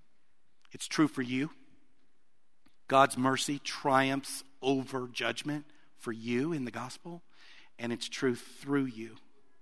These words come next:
That you being merciful will triumph. For them, yeah, but also for you. Mercy, it's the, the merciful life is the best possible life. You will never be,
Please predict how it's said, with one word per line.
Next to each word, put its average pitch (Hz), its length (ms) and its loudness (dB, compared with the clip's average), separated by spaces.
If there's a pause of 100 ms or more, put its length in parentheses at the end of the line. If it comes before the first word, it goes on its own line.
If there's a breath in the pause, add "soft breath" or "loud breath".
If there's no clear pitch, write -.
(1500)
That 113 200 -6
you 147 160 4
being 147 320 8
merciful 135 640 4
will 113 140 -4
triumph. 123 680 -2 (180 soft breath)
For 208 140 6
them, 247 240 10
yeah, 202 220 10
but 131 180 0 (120)
also 156 420 -4
for - 180 -6
you. 127 360 -4 (880)
Mercy, 123 800 4 (240)
it's - 100 -10
the, - 100 -8 (340 soft breath)
the 131 80 2
merciful 139 880 6
life 104 340 -4
is 113 120 -6
the 110 80 -12
best 127 320 -4
possible 120 360 -4
life. 104 260 -10 (400 loud breath)
You 151 220 2
will 165 140 8
never 160 440 8
be, 165 300 10